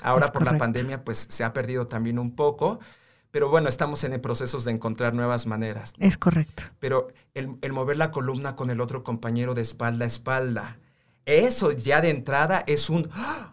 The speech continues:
Speaker 1: un reconocimiento de primera
Speaker 2: Totalmente.
Speaker 1: instancia. Es como, ¿descalzo? Me encantan las caras de, de los alumnos porque me reconectan cuando yo empezaba también. Esa frescura y ese reconocimiento de, ¿yo puedo descalzo? Sí, ¿puedo ser libre? Sí, ¿puedo hablar de mi
Speaker 2: Claro.
Speaker 1: sexualidad frente a todos los demás?
Speaker 2: Claro.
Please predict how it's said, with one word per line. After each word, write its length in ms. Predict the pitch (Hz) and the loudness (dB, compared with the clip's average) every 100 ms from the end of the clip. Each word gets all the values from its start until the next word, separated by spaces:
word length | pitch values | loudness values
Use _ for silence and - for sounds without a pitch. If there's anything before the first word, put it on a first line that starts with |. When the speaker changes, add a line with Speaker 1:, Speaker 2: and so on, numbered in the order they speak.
| - | -6
Speaker 1:
un 140 | 160 | -4
reconocimiento 960 | 165 196 165 135 123 127 160 220 214 127 | -4 -2 -2 0 -2 -2 -2 -2 -2 -2
de 80 | 123 | 6
primera 320 | 170 135 160 | 6 8 6
Speaker 2:
Totalmente. 180 | 160 160 | 6 4
Speaker 1:
instancia. 420 | 151 175 208 - | 4 2 0 0
Es 140 | 131 - | -2 -4
como, 160 | 156 - | -6 -6
¿descalzo? 760 | 113 - 113 127 - 214 - | -2 -2 0 0 0 -2 -4
Me 120 | 151 139 | -8 -8
encantan 480 | 127 156 165 180 | -2 -2 0 -2
las 200 | 160 127 | -2 -2
caras 260 | 147 147 147 | 0 0 0
de, 80 | 135 | -2
de 240 | 127 120 | -2 -6
los 240 | 117 117 127 | -4 -2 -2
alumnos 560 | 120 135 135 160 165 - - - | -2 -4 -4 -6 -8 -12 -20 -14
porque 240 | 139 120 135 | -10 -4 -2
me 100 | 131 | -2
reconectan 540 | 123 127 131 131 147 | -2 -2 -2 -4 -4
cuando 240 | 135 120 | -2 -2
yo 120 | 120 135 | -2 -4
empezaba 580 | 127 123 139 151 113 | -2 -2 2 2 0
también. 480 | 120 107 110 107 107 - _ | -2 -4 -4 -6 -8 -14 _
Esa 240 | 127 175 160 | -2 0 0
frescura 540 | 139 120 - 139 143 | 0 -2 -2 -2 -2
y 80 | 139 | 0
ese 180 | 127 147 | -2 -2
reconocimiento 720 | 131 123 117 113 120 117 113 | -6 -2 -2 0 -2 -2 -4
de, 140 | 113 117 | -8 -6
¿yo 340 | 120 135 147 - | -2 -2 -4 -8
puedo 240 | 131 123 135 | -8 -6 -6
descalzo? 680 | 117 - 120 117 120 185 | -4 -4 -2 -2 -2 -4
Sí, 380 | 196 - 127 165 | -4 -4 -4 -6
¿puedo 300 | - 143 156 | -6 -8 -4
ser 320 | 156 151 147 | -2 -2 -4
libre? 480 | 117 120 127 139 196 | -10 -14 -14 -8 -4
Sí, 220 | 196 147 | -4 -4
¿puedo 180 | - 143 | -6 -4
hablar 200 | 160 156 | -2 0
de 100 | 175 | 0
mi 60 | 165 | 2
Speaker 2:
Claro. 100 | 156 | 0
Speaker 1:
sexualidad 480 | 120 123 117 117 - | -4 -4 -2 -4 -4
frente 240 | 160 151 | -6 -6
a 100 | - | -6
todos 180 | 139 143 | -4 0
los 160 | 139 | -2
demás? 300 | 117 117 120 | -2 -4 -2
Speaker 2:
Claro. 340 | 160 165 165 | 0 0 0